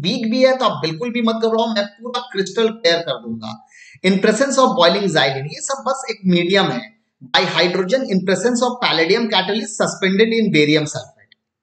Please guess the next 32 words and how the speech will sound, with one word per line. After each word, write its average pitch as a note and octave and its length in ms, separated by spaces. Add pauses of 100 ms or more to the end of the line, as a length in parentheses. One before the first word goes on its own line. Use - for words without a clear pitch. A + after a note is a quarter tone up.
(100)
ठीक B3 140
है। C4+ 140 (220)
कुछ A3 180
बोल A3+ 260
रहे B3 100
हैं B3+ 60
हम B3 80
लोग, F#3 120
बस F3 160
आगे C#3 240
देखते B2 340
जा G#2+ 160
रहे - 140
हैं। - 80 (1200)
सावन A#3+ 220
शर्मा C4 340
आईसीएससी G3+ 560
की A#3+ 100
मैंने A3+ 220 (100)
खुद A#3+ 200
कुछ A3 160
दिन A3 160
पहले G#3 360 (640)
कल F3 120
ही A3 220 (320)
upload G3 440
की A3 120
है, B3 220
Channel F3 340
का F#3+ 100
नाम F#3+ 200
है G3+ 60